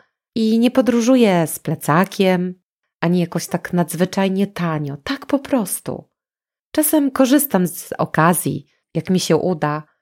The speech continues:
i mam wolne, a czasem po prostu rezerwuję to, co znajdę, coś ciekawe, co spełnia moje oczekiwania.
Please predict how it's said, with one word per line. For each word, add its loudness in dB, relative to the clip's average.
i 0
mam 2
wolne, 0
a 0
czasem 0
po -4
prostu -2
rezerwuję -2
to, -4
co 2
znajdę, 0
coś -2
ciekawe, -4
co -6
spełnia 2
moje 2
oczekiwania. -8